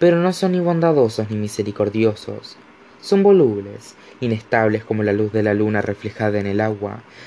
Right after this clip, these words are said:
o las sombras de una tormenta. Si insistes en llamarlos, presta atención. Ten cuidado con lo que deseas y accede a pagar el precio.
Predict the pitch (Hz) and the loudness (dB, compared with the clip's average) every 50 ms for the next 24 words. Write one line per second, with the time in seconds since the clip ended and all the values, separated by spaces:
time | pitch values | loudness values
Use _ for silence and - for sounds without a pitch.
0 | - - - 156 170 180 170 170 190 185 180 190 180 160 151 123 110 107 101 - | -10 -2 2 4 4 4 2 2 0 0 0 0 2 2 2 2 2 0 -2 -2
1 | 107 107 110 110 107 104 98 - - 107 110 - - - - - - - - - | -2 0 0 -2 -2 -2 -4 -8 -10 -12 -12 -16 -20 -20 -20 -20 -20 -20 -20 -20
2 | - - - - - - - - - - - - - - 123 117 - - 123 117 | -20 -20 -20 -20 -20 -20 -20 -20 -20 -20 -20 -12 -6 -6 -6 -4 -4 -6 -8 -8
3 | 110 - - - - 123 117 113 - 117 110 110 117 110 117 120 120 113 107 107 | -10 -14 -12 -4 -2 -2 -2 -2 -2 -6 -4 -4 -2 -2 0 0 -2 -2 -2 -4
4 | 107 107 - - - - - - - - - - - - 165 170 165 - - 165 | -6 -6 -8 -12 -18 -18 -20 -20 -20 -20 -20 -4 4 4 6 6 4 2 0 -2
5 | 165 170 160 151 - - 135 117 107 107 110 117 - - - - - - - - | 0 0 -2 -2 -2 -2 -2 -2 -2 -4 -12 -18 -20 -20 -20 -20 -20 -20 -20 -20
6 | - - - - 190 190 185 - 196 185 175 139 120 - 117 110 107 110 110 104 | -20 -16 -6 0 0 2 4 6 6 6 6 6 4 4 2 0 0 0 -2 -2
7 | 104 107 - - 120 113 110 107 104 - - - 113 110 104 - - - 117 110 | -2 -4 -6 0 2 2 2 2 -2 -6 -8 -6 -4 -4 -4 -4 -2 0 2 2
8 | 110 104 - 107 101 104 101 101 98 98 - 113 110 110 110 - - 107 | 2 0 0 -2 -2 0 0 0 -2 -2 0 0 0 -2 -2 -4 -10 -10